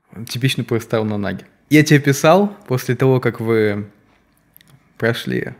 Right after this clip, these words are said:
а, на мажор, что просто вот, я вот смотрю, вот всё медиаполе, и все пишут: «О Г, всё, сдулись, уже не те, всё, второй дивизион».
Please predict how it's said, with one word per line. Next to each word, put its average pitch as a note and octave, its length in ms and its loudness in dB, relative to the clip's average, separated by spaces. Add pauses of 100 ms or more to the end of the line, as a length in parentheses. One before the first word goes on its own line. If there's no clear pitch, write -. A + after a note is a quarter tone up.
(220)
а, G2+ 560 -6
на A2 140 -6
мажор, C#3 360 -2 (200)
что - 260 -4
просто A#2+ 380 -2
вот, A2 180 -4 (260)
я G#2+ 140 -4
вот A2+ 140 -2
смотрю, B2+ 260 -4
вот D3 140 -6
всё - 180 0
медиаполе, A#2 680 0 (520)
и - 40 -6
все C3 200 -8
пишут: - 420 -10 (840)
«О C3 100 2
Г, B2+ 300 2
всё, C3 340 0
сдулись, C#3+ 580 -4 (380)
уже B2 280 0
не A#2 140 0
те, D3+ 400 -2 (320)
всё, D#3+ 720 2
второй B2 360 4
дивизион». C3+ 800 4